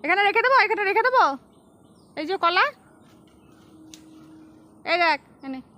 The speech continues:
এনে,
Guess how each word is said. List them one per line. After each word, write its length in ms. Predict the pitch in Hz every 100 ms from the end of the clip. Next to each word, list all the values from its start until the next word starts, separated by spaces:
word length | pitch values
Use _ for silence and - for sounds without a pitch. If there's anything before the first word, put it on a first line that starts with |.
| _ _ _ _ - - _ _ _ - - - - - _ - - - - - - - - - - - - - - - _ - - - - -
এনে, 180 | 285